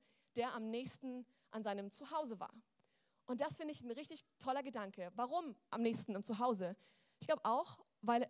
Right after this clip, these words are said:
<laughs> Nehemia wollte, dass es etwas Persönliches wird. Dass es sie persönlich involviert werden. Es ist mein Interesse, dass es um mein Zuhause herum gut aussieht, dass mein Zuhause geschützt ist, oder? Und wenn ich an meinem Zuhause anfange, kann ich mich nach anderen Dingen ausstrecken.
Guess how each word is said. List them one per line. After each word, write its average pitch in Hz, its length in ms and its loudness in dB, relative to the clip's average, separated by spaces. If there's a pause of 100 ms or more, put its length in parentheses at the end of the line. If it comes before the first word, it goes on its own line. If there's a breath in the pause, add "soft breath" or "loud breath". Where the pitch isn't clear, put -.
(200)
<laughs> - 180 -2
Nehemia 240 420 2
wollte, 262 200 0
dass 247 120 0
es 226 60 -8
etwas - 240 0
Persönliches 220 580 0
wird. 170 200 -2 (420 soft breath)
Dass 226 140 -2
es 226 80 -2
sie 240 120 0
persönlich 254 680 0
involviert 220 480 6
werden. 180 280 0
Es 202 100 -2
ist 233 100 4
mein 277 220 6
Interesse, 269 680 8 (240 loud breath)
dass 233 140 2
es - 160 4 (160)
um 262 160 8
mein 247 180 6
Zuhause 247 460 4
herum 208 340 2
gut 220 160 -2
aussieht, 277 240 4
dass 247 140 0
mein 240 100 2
Zuhause 240 400 4
geschützt - 400 0
ist, 196 140 0
oder? 214 280 4 (680 soft breath)
Und 240 80 4
wenn 247 100 8
ich 269 100 0
an 262 60 0
meinem 226 140 2
Zuhause 262 420 0
anfange, 202 560 0 (960 soft breath)
kann 240 160 2
ich 240 120 0
mich 220 180 2
nach 220 140 0
anderen 208 260 0
Dingen 185 200 0
ausstrecken. - 600 -2